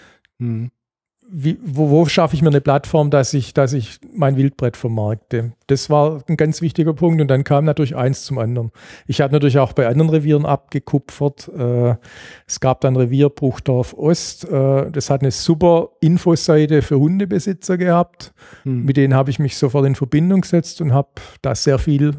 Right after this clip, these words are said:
Speaker 2: rauskopiert und, und für unsere Bedürfnisse umgestaltet. Das war eigentlich der Grundgedanke. Und dann über die Internetseite, äh, kam dann natürlich auch Feedback. Also, äh, wer mal Sachsenheim eingibt, äh,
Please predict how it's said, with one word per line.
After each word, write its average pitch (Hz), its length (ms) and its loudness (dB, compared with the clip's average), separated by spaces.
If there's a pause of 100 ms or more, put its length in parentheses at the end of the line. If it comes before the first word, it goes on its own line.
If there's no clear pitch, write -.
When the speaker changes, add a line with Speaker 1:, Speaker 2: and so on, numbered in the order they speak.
Speaker 2:
rauskopiert 165 1120 -2
und, 135 260 -8
und 135 160 -6
für 151 120 -6
unsere 139 320 0
Bedürfnisse 139 580 -6
umgestaltet. 147 800 -4 (440)
Das - 180 -2
war 160 100 4
eigentlich 147 200 2
der 147 100 2
Grundgedanke. 135 840 0
Und 127 180 0
dann 135 220 2
über 175 220 0
die 147 160 2
Internetseite, 170 800 2 (460)
äh, 139 340 4
kam 135 380 0
dann 156 120 2
natürlich 156 440 2
auch 143 320 0
Feedback. 123 680 -2
Also, 127 640 -2
äh, 135 360 -2
wer 147 220 2
mal 139 180 2
Sachsenheim 175 640 2
eingibt, 170 560 -2
äh, 160 340 -8